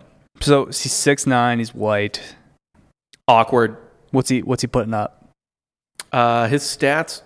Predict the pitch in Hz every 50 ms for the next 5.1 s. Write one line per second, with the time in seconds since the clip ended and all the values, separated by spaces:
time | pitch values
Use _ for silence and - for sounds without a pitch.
0 | _ - - 113 107 101 101 101 101 101 95 - 143 131 127 131 131 131 127 -
1 | 139 123 - 117 - - 117 110 110 101 101 101 - - - - _ _ _ _
2 | _ _ _ _ _ _ _ - - - - - - - - - - - - -
3 | - - 120 101 - 113 113 131 127 117 - 123 143 156 - - 123 110 139 151
4 | 160 175 175 - 127 127 131 120 113 110 110 107 107 113 113 - - 135 135 135
5 | 135 135